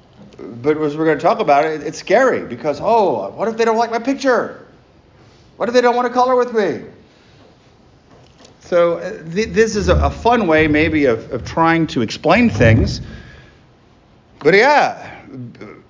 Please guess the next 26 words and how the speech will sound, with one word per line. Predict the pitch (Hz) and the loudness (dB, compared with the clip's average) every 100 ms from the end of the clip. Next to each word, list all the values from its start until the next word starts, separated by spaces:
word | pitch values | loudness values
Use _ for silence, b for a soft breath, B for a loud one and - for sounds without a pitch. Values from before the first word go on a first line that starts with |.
| 71 - _ - - - | -20 -20 _ -20 -20 -20
feeling | - - 208 233 226 208 | -18 -4 2 4 4 0
emotions, | 196 190 208 196 160 123 107 - | 2 2 2 0 0 -2 -4 -12
we | - 131 147 190 | -14 -8 -6 -4
could | 190 | -4
be | 180 | -4
scared | 180 - 175 190 185 170 131 | -6 -2 2 4 4 4 0
if | 110 147 | -2 -4
we | 147 | -2
manifest | 160 190 185 156 147 | 0 0 0 -2 -2
them. | 120 98 92 B B B - | -4 -6 -6 B B B -16
We | - 147 185 220 | -10 -4 -2 -2
need | 190 190 190 170 | -2 -2 -4 -4
priests | 170 170 170 | -4 -4 -6
particularly | - - 185 185 190 | -6 -4 -4 -2 -4
who | 185 165 | -4 -6
are | |
going | 120 113 147 185 | -4 0 2 2
to | 175 | -2
be | 151 147 | -2 2
able | 147 143 147 | 2 0 -4
to | 151 | -4
feel | 139 - - 208 226 220 | -10 -14 -4 2 4 4
with | 208 - | 2 -2
people | 190 170 | -2 -2
who | 170 | -2
suffer, | 170 202 202 - - | 2 2 2 -4 -10